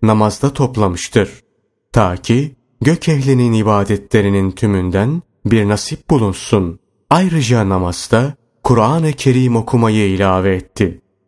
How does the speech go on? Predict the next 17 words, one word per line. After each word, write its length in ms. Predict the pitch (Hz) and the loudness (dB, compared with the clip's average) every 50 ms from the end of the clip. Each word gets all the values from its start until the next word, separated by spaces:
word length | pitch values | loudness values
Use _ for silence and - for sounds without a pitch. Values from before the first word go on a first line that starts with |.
| _ - | _ 0
Allah 420 | 113 113 104 98 101 98 95 95 | 2 2 2 2 0 0 0 -2
Celle 520 | 92 87 120 139 147 143 135 127 120 110 107 | -2 0 0 0 0 0 0 0 0 0 0
Celaluhu 840 | - - 107 98 98 95 90 87 85 92 87 92 107 127 147 156 - _ _ _ _ | 0 0 0 2 2 0 0 -2 -2 -4 -2 -2 -2 -2 -2 -4 -10 _ _ _ _
kullarından 880 | - - 120 107 101 101 98 95 95 92 90 87 95 101 110 131 147 151 - _ _ _ _ - | -4 0 0 2 2 2 2 2 0 0 0 0 0 0 0 0 -2 -6 -10 _ _ _ _ -2
bunca 400 | 113 123 165 170 160 131 143 139 | 0 0 2 0 0 0 2 2
nimetlerinin 840 | 135 135 131 127 127 127 123 127 127 - 127 120 120 120 120 117 | 2 2 2 2 2 0 0 -2 -2 0 0 2 2 2 0 0
şükrünü 560 | 110 - - - 117 - - 120 107 107 101 98 | -2 -2 -4 -6 -4 -2 0 0 2 2 0 0
talep 380 | - 104 92 92 90 - - | -2 -2 -2 -2 -2 0 0
eder. 280 | 104 98 101 95 90 82 - - _ _ _ _ _ _ - | 0 2 2 0 -2 -4 -8 -14 _ _ _ _ _ _ 2
Onların 480 | 123 120 117 113 113 110 104 101 95 | 2 4 4 4 2 2 0 0 -2
şükrü 640 | 92 - - - 98 - - 92 104 123 143 165 - _ _ _ - | -4 -4 -4 -4 -4 -4 -2 0 0 0 0 -2 -6 _ _ _ 0
namazı 600 | 113 110 101 95 90 92 85 90 101 117 139 160 131 - _ | 0 2 2 2 0 -2 -2 -2 0 0 -2 -4 -8 -14 _
şartları 680 | - - - 113 101 - - - - 104 104 139 151 135 | -6 -2 0 0 0 -2 -2 0 0 2 2 2 0 0
ve 100 | 131 127 120 | 2 2 2
rükünlarıyla 1040 | 120 107 104 - - 113 101 98 98 98 95 98 92 90 82 95 98 113 123 123 127 - _ _ - | 0 -2 -2 0 0 0 2 2 0 0 0 0 -2 -2 0 0 0 0 -2 -4 -8 -14 _ _ 0
dosdoğru 600 | - 123 - - - - 165 156 151 135 117 107 | 0 0 0 0 -2 -2 0 0 0 0 -2 -2
kılmaktır. 800 | - - 110 98 95 95 92 90 - - 110 95 - - - | 0 0 0 0 0 0 -2 -2 -2 -2 -2 -2 -2 -4 -12